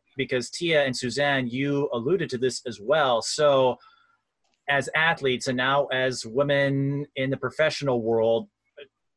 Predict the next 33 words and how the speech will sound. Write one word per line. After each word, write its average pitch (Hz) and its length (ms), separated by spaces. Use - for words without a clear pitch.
do 139 120
you 180 140
recall 165 800
either 127 180
the 104 100
first 165 340
time 156 540
or 127 160
maybe 131 220
the 123 100
most, 123 920
uh, 117 340
outstanding, 131 880
if 120 100
you 120 220
get 123 180
where 120 80
I'm 110 60
going 123 220
with 113 160
this, 120 280
or 131 40
the 120 120
most 135 500
impressionable 120 1000
moment 127 560
when 120 680
you 120 320
dealt 123 300
with 123 200
an 117 100
experience 120 580
involving 113 480